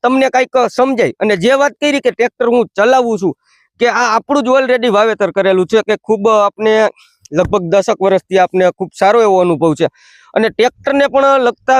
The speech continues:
વીડિયો આપણે કાંઈક જે આપણી પાસે નોલેજ છે કે તે બનાવીને કાંઈક તમારા સુધી પહોંચાડવાનો આપણે પૂરો એટલે પૂરો પ્રયાસ કરશી, બરોબર, કે જેથી કરીને જે ખેડૂત મિત્રોને ખાસ આપણે ભલામણ એટલી કરીએ છીએ કે જે તમને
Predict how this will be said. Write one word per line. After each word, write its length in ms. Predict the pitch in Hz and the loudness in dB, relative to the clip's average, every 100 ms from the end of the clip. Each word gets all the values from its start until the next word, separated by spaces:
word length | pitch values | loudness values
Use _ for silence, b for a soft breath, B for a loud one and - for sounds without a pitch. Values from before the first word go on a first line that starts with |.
| 220 | 0
વીડિયો 300 | 202 240 220 | -2 0 0
આપણે 260 | 214 226 214 | 0 -2 -2
કાંઈક 220 | 214 220 220 214 - b b - 151 | -2 0 0 0 -4 b b -8 -2
જે 60 | |
આપણી 240 | 202 202 - | 0 0 0
પાસે 180 | 214 185 | 2 2
નોલેજ 280 | 196 208 165 220 | 2 0 -2 -2
છે 160 | 175 b b b - | -2 b b b -6
કે 140 | 202 | -2
તે 140 | 226 233 | -2 0
બનાવીને 480 | 233 262 262 262 254 | 0 0 0 0 0
કાંઈક 180 | 254 - | -2 -2
તમારા 320 | 262 262 262 | 0 2 0
સુધી 320 | 220 208 262 247 | 0 -2 -2 0
પહોંચાડવાનો 480 | 247 247 254 247 240 | -2 0 2 2 2
આપણે 300 | 233 240 240 _ 220 | 2 0 -2 _ -2
પૂરો 260 | 269 285 233 233 | 2 2 2 0
એટલે 200 | 240 240 | 0 -2
પૂરો 180 | 254 285 | 0 0
પ્રયાસ 360 | 262 226 214 170 214 | 0 0 0 0 -2
કરશી, 320 | 180 185 - b b b b b - | -2 -2 -4 b b b b b -2
બરોબર, 280 | 240 254 240 | 2 2 0
કે 80 | 233 147 | -2 -2
જેથી 320 | 165 226 302 277 | -2 0 -2 0
કરીને 380 | 277 277 262 269 254 165 | 0 0 0 0 0 0
જે 160 | 214 240 | -2 0
ખેડૂત 240 | 240 247 233 | -2 -2 -4
મિત્રોને 360 | 240 233 226 226 - - | -2 0 0 -2 -4 -6
ખાસ 240 | 220 240 - - - 190 | -2 -2 -6 -20 -6 -4
આપણે 220 | 208 202 - | 0 0 0
ભલામણ 380 | 160 226 240 233 | 0 2 0 -2
એટલી 220 | 220 208 202 | -2 -2 0
કરીએ 240 | 190 175 170 | 2 0 0
છીએ 200 | 160 127 _ _ _ _ _ _ _ _ _ | -2 -2 _ _ _ _ _ _ _ _ _
કે 100 | 233 202 | -2 0
જે 100 | 220 | 0
તમને 280 | 247 247 | 0 0